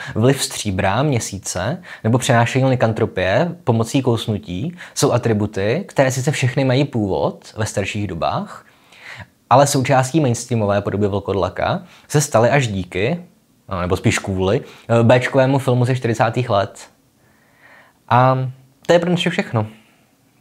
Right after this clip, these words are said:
To byla taková stručná historie literárních vlkodlaků. A jestli se vám to video líbilo, nebo jste se něco naučili, dejte like. Pokud tenhle kanál neodebíráte, tak ho odebírejte.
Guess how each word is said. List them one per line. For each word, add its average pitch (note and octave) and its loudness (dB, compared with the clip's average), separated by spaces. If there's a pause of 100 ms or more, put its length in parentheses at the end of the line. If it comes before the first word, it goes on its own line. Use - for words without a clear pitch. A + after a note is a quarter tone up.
(120)
To A2+ -12
byla A2+ -2
taková A#2 0
stručná A#2+ 0 (460)
historie A#2 2
literárních A#2 2
vlkodlaků. B2 -4 (760)
A B2 4
jestli B2+ 4
se C#3 2
vám B2+ 4
to B2 0
video G2+ 2
líbilo, C#3 4
nebo G#2 0
jste G#2 -6
se G2+ -8
něco F#2+ -8
naučili, B2 0
dejte - -2
like. B2 -2 (540)
Pokud F#2+ -10
tenhle F#2+ -2
kanál F#2 0
neodebíráte, F#2+ -2
tak E2+ -4
ho F2+ -10
odebírejte. A2+ -2